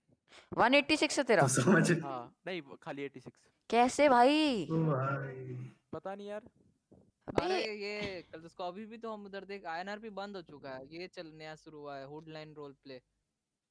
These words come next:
Speaker 3: अबे भाई कितने role play, कितने सर्वरों में खेलोगे ये बताओ मुझे एक बार।
Speaker 2: नहीं।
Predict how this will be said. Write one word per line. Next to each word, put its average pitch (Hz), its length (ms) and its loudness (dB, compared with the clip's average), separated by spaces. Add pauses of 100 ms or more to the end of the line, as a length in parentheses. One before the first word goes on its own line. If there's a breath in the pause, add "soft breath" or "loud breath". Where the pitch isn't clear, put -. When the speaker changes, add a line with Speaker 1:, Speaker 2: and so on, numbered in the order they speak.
(320)
Speaker 3:
अबे 147 100 -12
भाई 131 180 -10
कितने 143 360 -14
role 127 180 -10
play, 120 220 -16
कितने 131 300 -16
सर्वरों 127 300 -12
में 123 140 -18
खेलोगे 117 560 -16
ये 113 60 -14
बताओ 110 240 -20
मुझे 110 260 -20
एक 113 140 -20
बार। 113 380 -14
Speaker 2:
नहीं। 107 260 -8